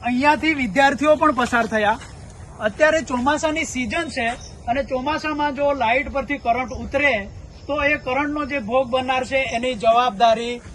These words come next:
કોણ લેશે? એ પણ એક મહત્વનો વિષય છે.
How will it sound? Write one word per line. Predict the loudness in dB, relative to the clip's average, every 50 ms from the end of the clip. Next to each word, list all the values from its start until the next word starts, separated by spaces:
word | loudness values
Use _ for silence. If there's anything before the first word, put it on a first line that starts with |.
| -18 -18 -12 -2
કોણ | 2 4 4 4 4
લેશે? | 2 -4 -4 -6 -6 -6 -10 -12 -12 -12 -16 -18 -18 -18 -14 -4
એ | -2 -2
પણ | 0 2 2 4 6
એક | 6 4 4 0
મહત્વનો | -6 -4 -2 -2 0 0 -2 -2 0 0 2 2 2
વિષય | 2 0 -2 -2 0 0 0 2
છે. | 0 -2 -2 -2